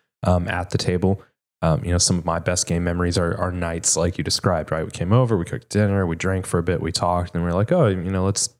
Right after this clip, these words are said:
let's throw a game out on the table and, and play." And sure, I have great D and D memories, and those are similar things, you know, people you have connections with. But, um, yeah, and wh-, while I enjoy watching actual plays, there, there are a couple.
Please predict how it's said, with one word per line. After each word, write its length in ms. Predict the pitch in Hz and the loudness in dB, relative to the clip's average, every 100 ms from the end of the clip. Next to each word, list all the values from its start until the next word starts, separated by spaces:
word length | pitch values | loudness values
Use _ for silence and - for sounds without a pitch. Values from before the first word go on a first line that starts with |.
| - | -4
let's 180 | 113 - | -2 0
throw 240 | - 101 | 2 2
a 40 | 95 | 2
game 220 | 95 92 | 0 -2
out 140 | 92 | -2
on 100 | 90 | -2
the 60 | 90 | -2
table 380 | 95 90 87 - _ _ _ _ _ _ | -2 0 -2 -4 _ _ _ _ _ _
and, 240 | 92 90 - | 0 0 -2
and 100 | 95 | 2
play." 280 | - 95 90 - _ _ _ _ _ _ - | 4 4 0 -14 _ _ _ _ _ _ -4
And 200 | - 110 | 2 4
sure, 180 | 104 123 | 4 2
I 40 | 95 | 0
have 100 | 87 | 0
great 200 | 92 82 | -4 -2
D 120 | 90 | -4
and 80 | 90 | -2
D 100 | 92 | -2
memories, 420 | 90 87 90 95 | -2 0 0 0
and 80 | 87 | 0
those 180 | 87 92 | 0 0
are 260 | 87 - _ - | 0 -4 _ -2
similar 360 | - 123 95 | 2 6 4
things, 340 | 92 92 95 - - | 4 0 0 -4 -6
you 80 | 92 | -6
know, 60 | |
people 320 | 85 - 90 | -2 -2 0
you 60 | 87 | 0
have 100 | 87 | -2
connections 480 | - 90 - 90 - | -2 -4 -2 -8 -4
with. 240 | 87 - | -6 -4
But, 340 | 95 90 - 90 | -4 -4 -6 -8
um, 360 | 92 82 78 _ _ _ _ _ _ _ _ _ | -8 -8 -14 _ _ _ _ _ _ _ _ _
yeah, 180 | 101 80 | -2 0
and 80 | 87 | 2
wh-, 120 | 123 | 4
while 140 | 131 135 | 4 2
I 100 | 127 | 0
enjoy 240 | 113 101 | 2 2
watching 320 | 92 92 92 | 2 -2 -4
actual 280 | 87 - 85 | -6 -6 -8
plays, 280 | - 82 - | -4 -2 0
there, 180 | 92 85 | -2 -2
there 140 | 85 | -6
are 40 | |
a 40 | 85 | -4
couple. 320 | - - 92 | -4 -4 -6